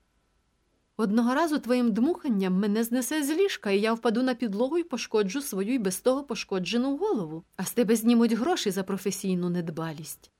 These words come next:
Може, підемо поїмо разом?" "Це що, побачення?" Вона сміється. Джон тупцюється на місці, як кінь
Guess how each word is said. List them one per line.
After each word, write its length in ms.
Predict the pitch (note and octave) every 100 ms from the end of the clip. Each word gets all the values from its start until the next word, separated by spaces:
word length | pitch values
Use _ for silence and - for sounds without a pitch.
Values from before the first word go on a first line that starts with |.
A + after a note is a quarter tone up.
| _ _ _ _ _ _ _ _ -
Може, 340 | F#3 A3 G#3+
підемо 420 | A3+ A3+ G3 G#3 G#3
поїмо 380 | G#3 G#3 G#3
разом?" 440 | G#3 A#3+ C4 G3 F3+ _ _ _ _ _ _ _ _ _ _ _ _ _ -
"Це 160 | E4+
що, 260 | E4 - G#3
побачення?" 680 | G#3+ B3 F4+ - C4 F3 F3+ -
Вона 260 | F3+ A#3+ A3
сміється. 680 | A3 A3+ G#3 G#3 - - G#3 _ _ _ _ _ _ _ -
Джон 400 | D#3+ F3 G#3+ G3
тупцюється 640 | F#3+ F#3+ - G3 F#3 - F#3
на 120 | F3
місці, 440 | F#3 A#3+ - -
як 180 | E3+ F3 - _
кінь 320 | - G#3+ G#3+